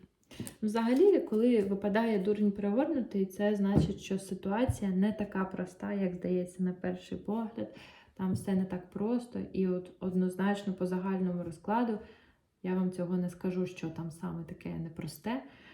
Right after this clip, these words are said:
Ось, але, ну, дурень перегорнутий — це або якісь невдачі. М, з чим пов'язаний? З королевою мечів, тобто з людиною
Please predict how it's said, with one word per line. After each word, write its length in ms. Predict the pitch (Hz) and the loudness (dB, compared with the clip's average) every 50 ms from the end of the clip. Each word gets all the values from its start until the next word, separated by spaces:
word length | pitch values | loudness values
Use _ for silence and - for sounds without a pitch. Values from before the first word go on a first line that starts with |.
| - - _ | -20 -16 _
Ось, 460 | - 190 185 175 170 175 - - - | -2 0 2 2 0 0 0 -2 0
але, 580 | 185 185 180 185 196 202 208 208 202 196 185 - 190 | 0 2 2 4 4 6 4 4 4 2 2 2 2
ну, 140 | 202 196 180 | 2 2 2
дурень 300 | 175 202 214 220 208 - | 2 2 2 2 0 0
перегорнутий — 680 | - 190 190 180 220 220 208 202 196 185 - 180 175 175 - | 0 -2 -2 -2 0 0 2 2 2 0 0 -4 -6 -6 -4
це 80 | - 190 | -2 -2
або 220 | 185 175 175 185 | -2 0 0 0
якісь 440 | 180 175 170 - - 180 - - - | 0 0 -2 -4 -8 -10 -10 -6 -4
невдачі. 680 | 185 180 185 185 220 262 320 339 339 - - 240 240 - - - _ _ - - _ _ _ _ - | -4 -2 -2 0 0 0 0 -2 -4 -6 -8 -8 -8 -8 -12 -18 _ _ -20 -20 _ _ _ _ -4
М, 460 | 196 190 190 190 185 185 185 185 180 180 180 180 - - - - - | 0 2 2 4 4 4 2 2 2 0 -2 -4 -6 -8 -12 -12 -16
з 100 | - - | -18 -12
чим 200 | - - 202 196 | -2 0 0 0
пов'язаний? 560 | 196 190 180 190 180 180 175 180 180 175 170 | 0 0 0 2 2 2 0 -2 -2 -4 -4
З 60 | 170 | -6
королевою 500 | - - 180 180 185 196 202 196 190 180 | -8 -6 -4 -2 0 0 2 2 2 0
мечів, 280 | 175 170 - - 175 165 - | 0 -2 -4 -8 -10 -10 -6
тобто 300 | - 175 175 - - 180 | -8 -8 -8 -6 -8 -8
з 100 | 165 - | -4 0
людиною 680 | 185 185 175 180 190 185 180 175 180 202 220 247 269 294 | 0 0 0 2 2 2 2 2 0 0 0 -2 -2 -4